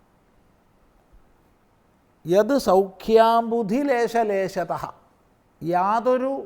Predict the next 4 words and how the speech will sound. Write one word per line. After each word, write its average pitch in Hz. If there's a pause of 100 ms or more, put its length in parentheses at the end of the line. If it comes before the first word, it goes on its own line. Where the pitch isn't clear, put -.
(800)
സുഖസമുദ്രത്തിൻ്റെ 226 (920)
ലേശലേശം 254 (100)
കൊണ്ടാണോ, 165 (3000)
സുഖസമുദ്രം, 175